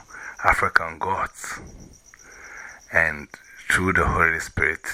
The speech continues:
now I'm a born-again Christian. I've been directed to relocate from, uh, my wife, who is an, uh, African deities worshiper,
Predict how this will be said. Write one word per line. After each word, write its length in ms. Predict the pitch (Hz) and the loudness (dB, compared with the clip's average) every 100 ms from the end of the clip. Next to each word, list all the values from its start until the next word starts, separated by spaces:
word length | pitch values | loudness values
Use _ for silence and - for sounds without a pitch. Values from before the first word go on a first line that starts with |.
| 87 | -8
now 280 | 85 85 82 | -4 -4 -2
I'm 120 | 80 | -2
a 80 | 78 | -2
born-again 600 | 78 82 82 76 67 73 | -2 -2 -2 -6 -8 -4
Christian. 500 | - - 82 - - - - _ - _ - - - - - - | 2 2 2 -16 -18 -20 -20 _ -20 _ -20 -18 -14 -14 -2 2
I've 160 | 80 | 2
been 180 | 85 82 | 0 -4
directed 640 | - 82 85 95 - 92 - - | 0 2 2 0 0 -2 -2 -8
to 100 | 85 82 | -6 -6
relocate 760 | 80 90 82 85 - - - - - - | -2 0 0 0 0 0 -2 -2 -2 -2
from, 400 | - 73 71 69 - - - - - - - | 0 0 -2 -10 -16 -16 -12 -12 -14 -16 0
uh, 240 | 73 69 82 | 2 2 -2
my 160 | 82 78 | -4 0
wife, 500 | 85 87 87 85 - - - - | 2 2 2 -2 -8 -10 -10 -10
who 240 | 90 85 78 | -8 -6 -4
is 240 | 85 78 - | -2 -2 -2
an, 160 | 80 76 - | -4 -8 -10
uh, 380 | - 82 69 67 - - - - - - - | -4 -2 0 -2 -4 -8 -12 -16 -18 -8 2
African 640 | 87 - 90 - 80 76 80 - - - 78 | 2 2 -4 -2 0 -2 -6 -14 -18 -8 0
deities 520 | 80 78 85 80 - | 0 0 -2 -2 -2
worshiper, 720 | 80 80 - - - - - | 2 2 2 0 -2 -2 -6